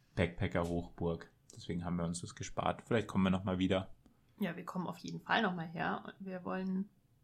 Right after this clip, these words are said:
Speaker 2: ähm, natürlich noch ganz viele andere Inseln hier sehen und einfach noch ein bisschen abseits der üblichen Routen erkunden.
Speaker 1: Auf jeden Fall, da haben wir auch schon Ideen, wo wir da hingehen.
Speaker 2: <laughs>
Speaker 1: Ja, dann sind wir jetzt am Ende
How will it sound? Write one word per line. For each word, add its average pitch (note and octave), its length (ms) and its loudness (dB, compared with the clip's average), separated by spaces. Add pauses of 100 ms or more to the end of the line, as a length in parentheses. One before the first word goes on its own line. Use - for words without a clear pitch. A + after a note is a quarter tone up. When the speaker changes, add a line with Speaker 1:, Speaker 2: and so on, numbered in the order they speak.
Speaker 2:
ähm, G3 400 -4
natürlich A3 440 -2
noch F#3+ 140 0
ganz G#3 200 2
viele - 220 -2
andere B3 260 2
Inseln A3+ 340 2
hier G#3 180 0
sehen G3+ 380 2
und F#3 400 -4
einfach G3+ 180 -6
noch F#3+ 100 -2
ein F#3+ 60 -10
bisschen F#3+ 460 -2
abseits - 400 2
der G3 120 -2
üblichen G3+ 380 -6
Routen F3+ 480 -2
erkunden. G3+ 600 -6 (160)
Speaker 1:
Auf A2 180 10
jeden G#2 160 12
Fall, F2 220 10
da F2 100 8
haben F#2 120 6
wir F2 80 8
auch F2 100 6
schon F2 140 0
Ideen, F2 340 0
wo F2 100 0
wir F2 80 -2
da F2 60 -2
hingehen. F2 520 -4
Speaker 2:
<laughs> - 40 -20 (800)
Speaker 1:
Ja, C#3+ 400 4 (760)
dann G#2 400 8
sind B2+ 360 2
wir B2 120 6
jetzt A#2+ 320 0
am G2+ 100 6
Ende B2+ 520 4